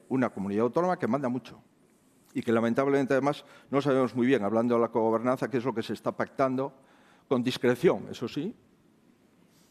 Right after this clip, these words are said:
eh, en esa bilateral. Pero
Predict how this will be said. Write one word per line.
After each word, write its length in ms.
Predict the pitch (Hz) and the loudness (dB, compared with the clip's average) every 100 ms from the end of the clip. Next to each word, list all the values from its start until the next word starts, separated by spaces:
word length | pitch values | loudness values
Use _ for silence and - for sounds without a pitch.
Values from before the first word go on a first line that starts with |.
| _ _ | _ _
eh, 480 | - 117 107 101 98 120 | -2 0 2 2 0 -2
en 120 | 113 | -2
esa 200 | 117 135 | 0 0
bilateral. 680 | 120 110 110 98 87 73 - _ _ _ _ - | 2 2 0 -4 -6 -10 -16 _ _ _ _ -2
Pero 260 | 110 117 | 0 0